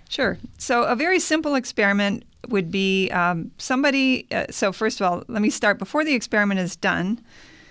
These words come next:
you have to prepare the, what's called a target pool, a pool of possibilities for what you're gonna have somebody try to guess. So let's say you have a collection of two hundred photographs. That's what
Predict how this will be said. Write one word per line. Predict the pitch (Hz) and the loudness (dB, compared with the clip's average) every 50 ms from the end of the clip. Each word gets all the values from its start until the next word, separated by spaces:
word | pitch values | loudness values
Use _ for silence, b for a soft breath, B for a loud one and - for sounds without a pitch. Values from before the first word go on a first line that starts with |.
| B B B B B | B B B B B
you | 190 196 214 214 | 2 2 4 4
have | 220 220 226 226 226 - | 4 4 2 2 0 0
to | - 226 214 202 | -2 -2 -2 -2
prepare | - - - 208 180 - - 226 220 208 202 202 202 196 196 254 226 - _ _ - - _ _ _ _ _ _ _ _ _ _ _ _ - | -6 -6 -6 -6 -6 -4 -2 2 4 4 6 6 4 4 2 0 -2 -6 _ _ -20 -20 _ _ _ _ _ _ _ _ _ _ _ _ -6
the, | 175 170 160 180 190 185 180 175 | -6 -4 0 2 2 2 2 2
what's | 185 208 196 - | 2 0 -2 0
called | - 214 190 185 | 0 2 2 2
a | |
target | 175 - 226 233 226 214 190 202 - - _ _ _ | 0 0 2 4 4 4 2 -2 -6 -6 _ _ _
pool, | - - 247 214 170 - - - | -4 0 0 2 2 0 -2 -4
a | - - | -6 -6
pool | - - 302 277 269 254 | 0 2 4 6 6 6
of | 240 226 190 - | 4 2 0 -2
possibilities | - - 214 202 - - 202 165 202 202 202 185 185 180 175 | 0 2 2 2 2 0 0 0 2 2 2 2 0 -2 -2
for | - - | -2 -2
what | - 196 180 | 0 0 0
you're | - 185 | 0 0
gonna | 196 185 | 0 0
have | 185 180 180 175 | 0 0 -2 -2
somebody | - 208 180 170 170 160 | -2 -4 -4 -2 -2 -4
try | - - 165 160 | -2 -2 -2 -2
to | 160 | -2
guess. | 135 - - - - - - - B B B B B B B B B | -2 -4 -6 -6 -10 -14 -16 -16 B B B B B B B B B
So | - - 226 | 2 2 4
let's | 233 277 349 370 - | 4 4 2 2 0
say | - 320 269 254 247 | 0 2 2 4 4
you | 240 220 214 208 233 | 2 2 0 0 0
have | 208 233 220 202 202 185 | 0 2 2 2 2 0
a | 185 | -2
collection | - - 233 202 208 - - - 190 | -2 0 0 0 0 0 0 -4 -4
of | 170 - | -4 -2
two | - 247 233 226 | 0 2 2 2
hundred | 233 208 196 190 185 170 - | 2 2 2 2 0 -2 -2
photographs. | - - 180 165 170 - - - - - - - - | -4 -2 -2 -2 -2 -4 -6 -6 -6 -6 -10 -6 -4
That's | 180 185 185 - - | -4 -4 -4 -4 -4
what | 202 185 190 | -4 -4 -4